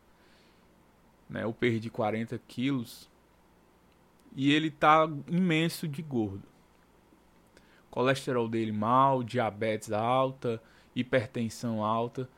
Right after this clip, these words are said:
e ele tava dizendo que a barriga dele, a circunferência abdominal dele,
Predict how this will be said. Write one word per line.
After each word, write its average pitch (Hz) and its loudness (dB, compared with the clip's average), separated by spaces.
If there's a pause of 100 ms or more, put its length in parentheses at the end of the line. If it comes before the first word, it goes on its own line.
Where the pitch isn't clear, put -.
(320)
e 127 2
ele 143 2
tava 151 2
dizendo 143 -2
que 127 -2 (540)
a 131 4
barriga 135 2
dele, 151 4
a 143 2
circunferência 147 -2
abdominal 131 0
dele, 127 0